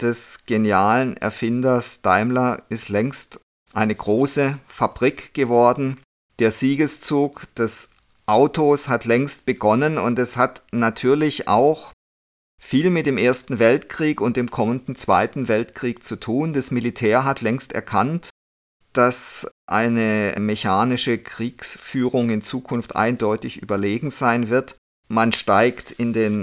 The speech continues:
Panzerbau ein, man steigt in den Flugzeugbau ein, man produziert natürlich jede Menge Lastwagen, um die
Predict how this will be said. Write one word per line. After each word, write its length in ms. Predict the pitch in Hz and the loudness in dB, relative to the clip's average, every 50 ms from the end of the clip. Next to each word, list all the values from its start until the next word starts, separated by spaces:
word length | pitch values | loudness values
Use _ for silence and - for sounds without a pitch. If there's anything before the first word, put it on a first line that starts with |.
| - _ - | -6 _ -2
Panzerbau 720 | - 139 127 131 - - - 147 139 - 135 135 139 110 | 2 4 4 4 4 2 0 0 2 4 4 4 4 4
ein, 240 | 82 123 135 147 143 | 4 4 4 4 2
man 160 | 131 123 113 | 0 -2 -2
steigt 340 | - - - 110 110 - - | -2 0 0 0 0 0 -2
in 80 | 113 107 | -6 -4
den 140 | 110 107 107 | -4 -4 -6
Flugzeugbau 1000 | - - 135 147 143 - - - 147 139 135 131 - - - 127 127 127 120 | -6 -6 -8 -8 -8 -6 -4 -2 0 0 0 0 -2 0 2 2 4 4 2
ein, 480 | - - 110 117 123 127 127 127 123 123 _ _ _ _ _ _ _ - | 2 2 2 2 2 2 2 0 -2 -6 _ _ _ _ _ _ _ -18
man 580 | 95 101 117 117 113 110 113 117 120 120 120 117 - | -12 -8 -6 -4 -2 -2 0 0 0 0 0 -2 -2
produziert 480 | - 113 113 107 - - 127 123 120 | -2 -2 -2 -2 -2 0 0 0 2
natürlich 400 | 127 120 - - 117 113 110 107 | 0 0 0 0 -2 -2 -2 -2
jede 240 | - 107 110 113 120 | -4 -4 -2 -2 -2
Menge 320 | 113 113 113 113 113 101 - | -2 -2 0 -2 -2 -2 -2
Lastwagen, 840 | - 104 107 104 - - - - - 120 113 113 113 113 123 110 107 | -2 -2 -2 0 0 -2 -4 -4 -2 -2 0 0 0 -2 -4 -6 -6
um 200 | - - 107 110 | -6 -6 -6 -6
die 280 | 104 104 110 113 110 104 | -6 -6 -6 -8 -8 -8